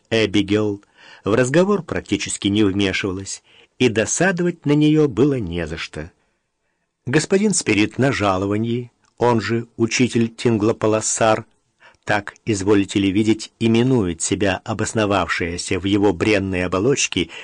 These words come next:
древнеассирийская духовная сущность, тоже не доставлял ни малейших хлопот Бестужеву. Он большей частью хранил величественное молчание,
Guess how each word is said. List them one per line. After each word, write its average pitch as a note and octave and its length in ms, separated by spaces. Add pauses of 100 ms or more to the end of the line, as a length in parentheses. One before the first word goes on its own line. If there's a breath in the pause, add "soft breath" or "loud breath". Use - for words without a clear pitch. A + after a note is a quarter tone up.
(160 loud breath)
древнеассирийская A2 1160
духовная G2 500
сущность, - 600 (420 loud breath)
тоже F3+ 300
не E3 100
доставлял C#3+ 540
ни F3+ 140
малейших F#2+ 600
хлопот G2 440
Бестужеву. F2 800 (300 loud breath)
Он G#3 220
большей C3+ 380
частью A2+ 540 (260 loud breath)
хранил A2 420
величественное F#2 760
молчание, F#2+ 760